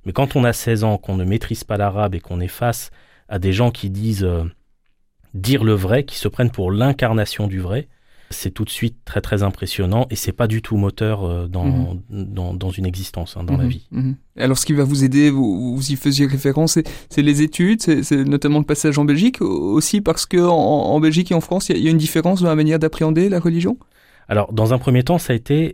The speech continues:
Speaker 1: des bonnes rencontres.
Speaker 2: Mhm.
Speaker 1: Donc, euh, des musulmans très pratiquants, mais qui étaient vraiment dans un rapport, euh, à, à l'islam,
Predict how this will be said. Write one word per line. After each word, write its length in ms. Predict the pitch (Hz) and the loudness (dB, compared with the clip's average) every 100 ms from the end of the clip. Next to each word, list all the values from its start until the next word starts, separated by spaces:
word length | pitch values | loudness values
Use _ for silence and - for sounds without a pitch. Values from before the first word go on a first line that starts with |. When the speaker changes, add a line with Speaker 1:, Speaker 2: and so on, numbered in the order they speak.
| - | -6
Speaker 1:
des 160 | 110 104 | -2 2
bonnes 180 | 131 | 2
rencontres. 540 | 120 113 - 92 - - | 2 0 0 -4 -6 -6
Speaker 2:
Mhm. 260 | 131 113 - | -2 0 -2
Speaker 1:
Donc, 360 | 107 101 92 - | -4 -4 -4 -4
euh, 260 | 92 92 | -2 -2
des 120 | 92 92 | 0 0
musulmans 760 | 95 95 98 95 101 120 151 - | 0 2 2 2 2 2 0 -6
très 180 | - | -6
pratiquants, 600 | - - - 98 - 113 | -4 -6 -6 -8 -4 -2
mais 120 | 123 92 | -2 -4
qui 180 | - | -8
étaient 320 | 90 - 123 110 | -8 0 2 2
vraiment 320 | 90 95 113 | 0 -2 0
dans 200 | 95 92 | 0 -2
un 100 | 90 | -2
rapport, 680 | 98 98 - 117 117 92 90 | -4 -6 -2 2 2 2 -2
euh, 320 | 85 85 85 | -4 -6 -8
à, 260 | - 90 85 | -8 -6 -4
à 120 | 95 | -4
l'islam, 540 | 92 90 - 110 131 | -6 -8 -2 0 0